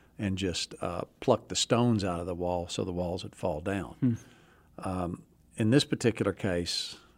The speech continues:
Speaker 1: I guess the starvation did the work, or did, did both happen? Do you know,
Speaker 2: Uh,
Speaker 1: historically?
Speaker 2: eventually the wall did come down.
Speaker 1: Okay.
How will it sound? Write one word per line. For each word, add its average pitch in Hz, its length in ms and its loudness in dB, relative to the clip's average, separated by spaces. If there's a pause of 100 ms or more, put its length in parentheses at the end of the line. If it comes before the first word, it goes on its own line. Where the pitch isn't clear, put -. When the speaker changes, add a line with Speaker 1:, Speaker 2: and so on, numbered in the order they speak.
(120)
Speaker 1:
I 95 60 -8
guess 90 420 -2 (640)
the 92 80 -8
starvation 98 680 2
did 107 180 2
the 107 80 2
work, 104 400 2
or 104 120 2
did, 98 360 2
did 98 200 0
both 98 260 0
happen? - 400 -6
Do 87 80 -6
you 95 140 0
know, 92 260 -2
Speaker 2:
Uh, - 240 -20
Speaker 1:
historically? 156 520 4
Speaker 2:
eventually 196 420 8
the 156 100 10
wall 151 260 10
did 139 220 6
come 127 260 6
down. 104 480 2
Speaker 1:
Okay. 98 380 -6